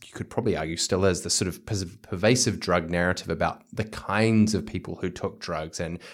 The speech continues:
the people who were doing meth, and these sort of character tropes reinforcing the idea that problematic drug users represent a sort of distinctive class or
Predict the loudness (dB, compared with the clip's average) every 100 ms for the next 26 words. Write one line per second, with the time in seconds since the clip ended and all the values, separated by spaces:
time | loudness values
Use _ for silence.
0 | -10 -6 -2 -2 -2 -2 0 0 0 -2
1 | 0 -2 -4 -8 -8 -2 -2 0 -4 -6
2 | -8 -2 0 -2 -6 -4 0 0 -2 -4
3 | -2 -2 -4 -4 0 0 0 -2 0 2
4 | 2 0 0 0 -2 -8 -20 -20 _ -2
5 | 0 2 0 -2 -4 -4 -2 -6 -6 -6
6 | -6 -6 -8 -4 -6 -6 -10 -8 -4 -4
7 | -4 -8 -10 -10 -8 -8 -8 -8 -6 -8
8 | -10